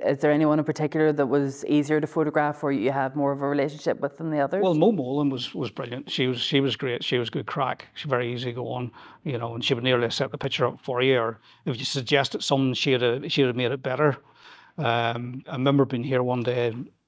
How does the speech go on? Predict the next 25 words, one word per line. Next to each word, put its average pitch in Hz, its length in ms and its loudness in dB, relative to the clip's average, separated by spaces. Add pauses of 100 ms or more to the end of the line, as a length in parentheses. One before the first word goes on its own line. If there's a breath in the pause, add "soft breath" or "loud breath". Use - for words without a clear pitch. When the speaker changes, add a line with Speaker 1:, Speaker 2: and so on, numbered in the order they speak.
(320)
Speaker 2:
uh, 123 380 -6 (220)
Peter 147 180 6
Mandelson 139 640 -2 (500 loud breath)
was 127 380 -2
the, 127 240 2 (200)
uh, 123 400 -4
Secretary 127 300 0
of 165 60 2
State 135 240 0
then. 131 220 0
We 143 100 4
were, 160 80 6
I 147 120 0
can't - 120 -8
remember 233 240 4
what 139 100 2
we 139 60 -10
were 123 80 -6
doing, 135 260 0
but 151 80 -2
we 151 60 0
were 165 80 4
outside, 151 420 2
and 139 80 0
at 143 100 -6